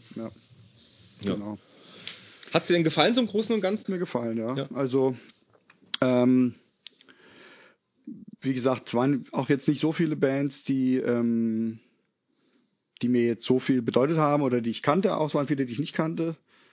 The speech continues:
Speaker 1: Ich habe ja auch nicht alle gesehen. Aber ich fand's nett auch einfach, dass hier so direkt um die Ecke halt doch schon so ein relativ großes Metal-Festival ist,
Speaker 2: Ja.
Speaker 1: was mir früher gar nicht bekannt war.
Speaker 2: Und das
Speaker 1: Und,
Speaker 2: ist schon das,
Speaker 1: ähm,
Speaker 2: das war schon die Nummer dreizehn oder vierzehn oder zwölf
Speaker 1: Mhm.
Speaker 2: zumindest.
Speaker 1: Ich glaub,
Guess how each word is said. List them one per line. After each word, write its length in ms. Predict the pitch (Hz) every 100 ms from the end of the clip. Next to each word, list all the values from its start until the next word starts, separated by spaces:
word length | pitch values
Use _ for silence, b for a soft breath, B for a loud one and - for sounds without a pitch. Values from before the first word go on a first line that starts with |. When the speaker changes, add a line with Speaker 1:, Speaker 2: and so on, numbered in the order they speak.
| b
Speaker 1:
Ich 40 | -
habe 120 | 139
ja 60 |
auch 60 | 139
nicht 120 | 123
alle 160 | 123 127
gesehen. 420 | 117 123 143 156 - _ B B B B B
Aber 240 | 120 123 127
ich 60 |
fand's 220 | - 156 - - - -
nett 240 | 139 190
auch 180 | 147 143
einfach, 280 | 147 143 147
dass 140 | 147
hier 140 | - 147
so 140 | 147
direkt 240 | 156 156 -
um 80 |
die 100 | 139
Ecke 280 | 131 160 156
halt 160 | 147 156
doch 100 | -
schon 300 | 151 147 135
so 160 | 147 151
ein 160 | 139 _ - -
relativ 380 | 151 147 143
großes 480 | - 151 151 147 -
Metal-Festival 720 | 139 147 156 165 156 151 151
ist, 120 | 147 147
Speaker 2:
Ja. 120 | 123 - B B B B B
Speaker 1:
was 140 | 131 135
mir 120 | 139
früher 260 | - 143 131
gar 120 | 131
nicht 160 | 135 -
bekannt 400 | 127 135 143 147
war. 380 | 135 131 127 131
Speaker 2:
Und 60 |
das 80 | 123
Speaker 1:
Und, 40 | 117
Speaker 2:
ist 100 | 117
schon 140 | 107
das, 120 | 101
Speaker 1:
ähm, 260 | 117 117 117
Speaker 2:
das 160 | 107 110
war 80 |
schon 140 | 107 120
die 40 |
Nummer 180 | 104 92
dreizehn 640 | - 80 135 - - 196
oder 160 | 139 123
vierzehn 540 | - 147 175 - 170
oder 160 | 131 113
zwölf 360 | - 117 131 135
Speaker 1:
Mhm. 40 |
Speaker 2:
zumindest. 500 | 143 123 117 113 - -
Speaker 1:
Ich 60 |
glaub, 180 | - 185